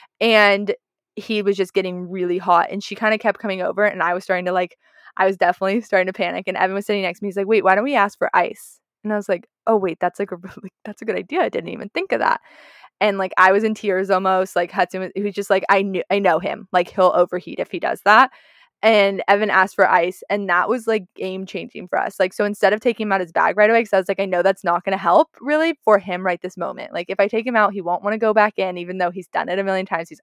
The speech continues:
already frustrated." And I know with the flight attendant, like, they're not gonna be okay with it. Like, she was checking on us, like, every five minutes and was not making nice comments. So we got ice, and I, like, just actually put it on his chest and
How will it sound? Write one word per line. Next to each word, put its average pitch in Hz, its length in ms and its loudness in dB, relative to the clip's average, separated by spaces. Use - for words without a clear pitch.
already 180 220 2
frustrated." - 640 -6
And 196 540 -2
I 202 140 2
know 190 200 2
with 196 140 0
the 202 80 0
flight 175 260 -2
attendant, 214 320 -2
like, 196 160 -6
they're 170 120 -4
not 165 220 -4
gonna 175 140 -6
be 165 180 -6
okay - 220 -8
with - 140 -12
it. - 120 -4
Like, 170 140 -6
she - 160 -8
was 214 220 -2
checking 190 640 -4
on 196 180 0
us, 196 180 -2
like, 190 240 -4
every 180 260 -2
five - 280 -2
minutes - 460 -14
and 185 260 -4
was 185 180 -4
not 175 340 -2
making 175 240 -8
nice 180 220 -8
comments. 175 540 -6
So 202 420 4
we 226 80 -6
got 220 320 8
ice, 196 420 4
and 202 140 2
I, 196 120 4
like, 190 180 2
just 196 260 -2
actually 185 360 -2
put - 180 0
it 208 100 4
on 208 160 2
his 208 180 -6
chest 185 460 -4
and 202 120 0